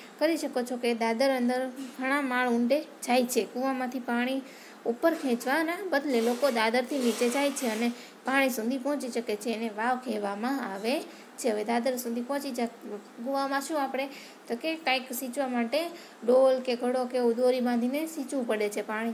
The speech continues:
પણ વાવમાં દાદર ઉતરીને આપણે પાણી લઈ શકીએ છીએ. હવે છે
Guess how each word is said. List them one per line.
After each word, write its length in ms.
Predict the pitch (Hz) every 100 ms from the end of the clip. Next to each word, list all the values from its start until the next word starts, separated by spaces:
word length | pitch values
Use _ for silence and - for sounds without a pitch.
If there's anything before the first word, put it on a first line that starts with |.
| 233
પણ 140 | 262 233 - - -
વાવમાં 380 | 233 240 262 240
દાદર 340 | 233 233 254
ઉતરીને 340 | 254 233 226 226
આપણે 220 | 214 226
પાણી 360 | 226 196 208 220
લઈ 180 | 196
શકીએ 460 | 190 277 - 233 311
છીએ. 460 | - - 269 202 190 - - - - - - - - - - - - - - - - -
હવે 220 | 269 285
છે 240 | - 302